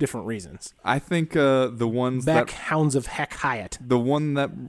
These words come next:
Speaker 2: what was the one that required you to say it in an Australian accent in order for it to make
Speaker 1: Oh,
Speaker 2: sense?
Speaker 1: Rebecca the Wrecker
Speaker 2: Yeah, there you
Speaker 1: Hyatt?
Speaker 2: go.
Speaker 1: Yeah.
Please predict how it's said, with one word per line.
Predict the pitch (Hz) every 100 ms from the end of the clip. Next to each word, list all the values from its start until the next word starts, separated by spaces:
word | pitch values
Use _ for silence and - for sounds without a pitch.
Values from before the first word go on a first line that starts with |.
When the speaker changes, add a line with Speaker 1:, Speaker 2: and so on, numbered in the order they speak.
| - 139
Speaker 2:
what | 160
was | 180
the | 170
one | 160 160
that | 151
required | 131 120 - 139 139 127
you |
to | 123
say | - 127
it |
in | 113
an | 107
Australian | 107 - 123 120 113
accent | 117 - 123
in | 117
order | 110 107
for | 120
it | 113
to |
make | 110 110
Speaker 1:
Oh, | 156
Speaker 2:
sense? | 135
Speaker 1:
Rebecca | 143 143 147 151
the | 135
Wrecker | 127 131 165 156 - _ -
Speaker 2:
Yeah, | 113 117 120 -
there | 117
you | 113
Speaker 1:
Hyatt? | 139
Speaker 2:
go. | 147 107 -
Speaker 1:
Yeah. | 120 117